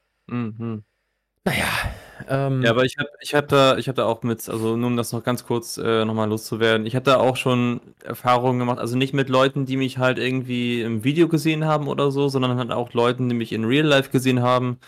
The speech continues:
Speaker 1: die, die dann auch einfach so gesagt haben, äh, also damals war ich tatsächlich noch um einiges, ich, ich mach ja, ich mach ja seit ein paar Jahren jetzt Fitness auch und deswegen
Speaker 2: Mhm.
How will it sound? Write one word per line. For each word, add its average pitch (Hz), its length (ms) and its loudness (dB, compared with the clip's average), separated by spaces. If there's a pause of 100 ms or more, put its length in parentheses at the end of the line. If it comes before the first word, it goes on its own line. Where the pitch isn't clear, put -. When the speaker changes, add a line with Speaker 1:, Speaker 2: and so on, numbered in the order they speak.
(640)
Speaker 1:
die, 120 160 0
die 127 200 0
dann 127 160 2
auch 147 220 6
einfach 127 300 2
so 135 240 2
gesagt 127 460 2
haben, 120 360 2
äh, 113 460 -2 (600)
also 120 440 2
damals 127 640 2
war 127 100 4
ich 131 60 0
tatsächlich 120 340 -4
noch 117 120 -4
um 113 100 -6
einiges, 117 540 -4 (200)
ich, - 180 -12
ich 117 160 -10
mach 123 140 0
ja, 120 200 2
ich 117 140 -6
mach 117 120 -6
ja 113 220 4
seit 113 240 -2
ein 120 80 -6
paar 113 120 0
Jahren 113 220 2
jetzt 110 160 -6
Fitness 117 320 -6
auch 113 160 0
und 113 80 -6
deswegen 117 360 0
Speaker 2:
Mhm. 131 100 -2